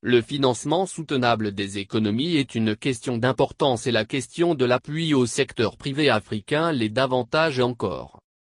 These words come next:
Le secteur privé est en effet le véritable moteur de création d'emplois et de richesses.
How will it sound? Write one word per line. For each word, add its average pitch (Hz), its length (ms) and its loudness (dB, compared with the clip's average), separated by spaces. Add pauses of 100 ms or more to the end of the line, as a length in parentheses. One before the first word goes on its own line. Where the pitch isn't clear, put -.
(120)
Le 120 180 2
secteur 120 440 -4
privé 107 440 -2
est 135 140 -4
en 113 160 2
effet 123 280 0
le 113 120 2
véritable 120 680 2
moteur 104 460 0
de 123 100 4
création 147 600 2
d'emplois 127 600 2
et 151 60 -2
de 120 120 0
richesses. 110 600 -4